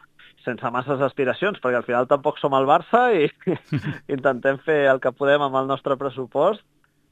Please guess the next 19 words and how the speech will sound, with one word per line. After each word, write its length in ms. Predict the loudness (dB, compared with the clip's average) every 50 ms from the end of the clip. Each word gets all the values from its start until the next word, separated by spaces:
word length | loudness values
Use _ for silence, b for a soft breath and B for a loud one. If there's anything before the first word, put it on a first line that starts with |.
| _ _ _
i, 120 | -4 -2 0
i, 600 | 0 0 -2 -2 -4 -6 -6 -8 -10 -10 -10 -12
bueno, 240 | -12 -12 -14 -20 -20 _ _ _ -8
eh, 760 | -6 -4 -4 -4 -4 -4 -4 -4 -4 -6 -6 -6 -8 -10 -10 -14 -20 _ _
penso 260 | -8 -8 -8 -8 -10
que 120 | -10 -8 -8
estem 220 | -8 -8 -8 -8 -6
fent 160 | -6 -6 -6
una 160 | -4 -4 -4
bona 220 | -4 -4 -4 -6 -4
feina, 440 | -2 -2 -2 -2 -2 0 2 2 4
el 120 | 2 2 2 0
pàdel 280 | 0 0 0 0 0
base 240 | 0 0 -2 -2 -6
està 180 | -8 -8 -8 -6
creixent, 600 | -6 -8 -10 -8 -4 -4 -4 -4 -4 -8 -12 -16 -18 b b b b b b b _ _ _ _
mm, 640 | -14 -12 -10 -10 -10 -10 -10 -12 -12 -12 -14 -14 -10 -4
cada 220 | 0 2 2 2 0
cop 160 | -2 -6 -6